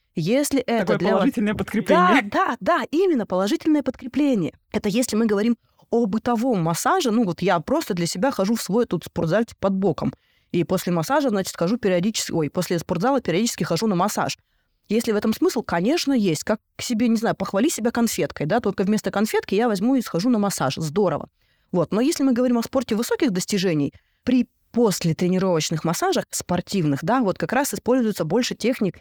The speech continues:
Speaker 1: не быстрых, а медленных, таких выглаживающих, поглаживающих, выжимающих, прессовых, для того, чтобы активировать парасимпатическую нервную систему. Спортсмену очень важно уметь переключаться. Его,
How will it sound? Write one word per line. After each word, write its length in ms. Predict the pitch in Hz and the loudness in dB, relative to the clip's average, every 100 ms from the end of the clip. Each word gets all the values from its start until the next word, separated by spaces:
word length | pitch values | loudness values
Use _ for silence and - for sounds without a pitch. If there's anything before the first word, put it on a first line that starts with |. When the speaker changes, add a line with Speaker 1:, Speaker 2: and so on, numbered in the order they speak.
| _ | _
Speaker 1:
не 600 | 180 180 185 208 247 269 | -2 0 0 0 2 2
быстрых, 600 | 254 196 247 262 - 180 - | 0 2 2 0 -2 -4 -2
а 100 | 185 | 0
медленных, 720 | 185 208 247 240 175 165 156 | 2 2 2 2 0 0 0
таких 320 | - - - - | -2 -8 -8 -4
выглаживающих, 1120 | 190 185 196 220 226 226 190 202 214 - 220 | -2 0 2 2 2 0 0 0 -2 -2 -4
поглаживающих, 1040 | 196 208 190 208 233 233 214 214 208 - - | -2 0 2 2 2 2 0 -2 -2 -4 -2
выжимающих, 960 | 185 190 214 185 226 233 214 - - - | 0 2 2 2 2 2 0 -2 -6 -8
прессовых, 680 | 160 185 247 240 - 208 196 - _ _ _ | -2 0 2 2 0 -2 -2 -4 _ _ _
для 140 | 180 | -2
того, 320 | 165 160 226 302 | 0 2 2 2
чтобы 240 | 233 190 | 2 0
активировать 460 | - 175 220 220 - _ | 0 0 0 0 -4 _
парасимпатическую 1080 | 170 190 202 - 180 170 - - - 175 | -2 0 0 -2 -2 -2 -2 -4 -4 -2
нервную 320 | 160 156 156 156 | 0 0 0 -2
систему. 440 | 160 - 156 143 - _ - - - | -4 -4 -2 -2 -4 _ -20 -20 -14
Спортсмену 760 | - 190 190 - 220 269 220 - | -6 -2 -2 -2 0 2 2 0
очень 280 | 190 185 | -4 -2
важно 380 | 160 190 240 185 - | 0 0 2 0 -2
уметь 380 | 175 170 202 - _ | -2 0 0 -4 _
переключаться. 840 | 190 190 180 160 156 190 175 - | -2 -2 -2 -4 -2 -2 -2 -2
Его, 300 | 147 156 185 | -2 0 -2